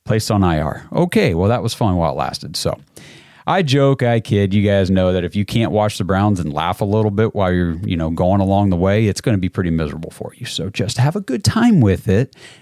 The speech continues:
We love this team. We love this franchise, and we love everything they're doing right now. So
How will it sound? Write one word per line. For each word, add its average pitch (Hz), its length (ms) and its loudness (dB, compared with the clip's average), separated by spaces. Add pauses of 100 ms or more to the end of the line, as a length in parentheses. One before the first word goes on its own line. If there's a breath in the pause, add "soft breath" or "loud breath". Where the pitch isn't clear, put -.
We 101 120 4
love 104 280 0
this 110 180 0
team. 107 320 2
We 101 80 2
love 92 220 0
this 95 140 -2
franchise, 95 580 0
and 90 100 -2
we 90 60 -2
love 87 180 -2
everything 87 380 -2
they're 82 100 0
doing 113 300 2
right 113 200 2
now. 113 300 2 (880 soft breath)
So - 480 0